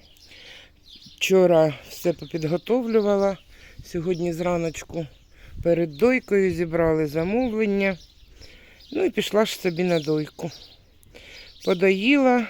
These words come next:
Вова забрав молоко, заніс в хату. Я постирала тряпочку, підмила станок. Тільки протягую руку до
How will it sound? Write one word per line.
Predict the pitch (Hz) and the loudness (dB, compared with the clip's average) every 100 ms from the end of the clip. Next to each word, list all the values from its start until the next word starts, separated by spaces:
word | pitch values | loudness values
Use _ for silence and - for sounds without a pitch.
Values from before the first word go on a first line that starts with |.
| - | -6
Вова | 175 185 180 170 | -4 0 2 2
забрав | 175 160 175 170 | 0 2 2 2
молоко, | 170 160 165 - 277 269 - - - - - - - - - - - - | 0 0 -2 -2 -2 -2 -6 -18 -20 -20 -20 -20 -20 -20 -20 -20 -20 -14
заніс | 175 175 175 165 | -2 0 2 0
в | - | -6
хату. | - 240 269 - 240 202 - - - - - - _ - - _ _ _ _ _ _ _ _ _ _ - - _ - - - | 0 4 4 4 0 0 -8 -20 -20 -20 -20 -20 _ -20 -20 _ _ _ _ _ _ _ _ _ _ -20 -20 _ -20 -12 -4
Я | 175 | -2
постирала | - 165 - 170 170 165 170 | -4 -8 -4 0 0 0 -2
тряпочку, | 190 240 226 214 - - 196 - _ - - - - | -2 -2 -2 -6 -6 -8 -8 -10 _ -20 -20 -16 -10
підмила | 165 175 175 175 | -4 2 4 4
станок. | 165 - 175 196 233 - - - - _ _ - - - - - - _ - - | 4 2 2 4 2 0 -10 -12 -20 _ _ -20 -20 -20 -20 -20 -20 _ -20 -12
Тільки | - 220 214 - | 0 2 2 0
протягую | 185 190 185 196 185 175 185 175 | 0 2 4 6 6 6 4 4
руку | 175 160 160 | 2 0 -4
до | 160 143 165 160 | -4 0 2 2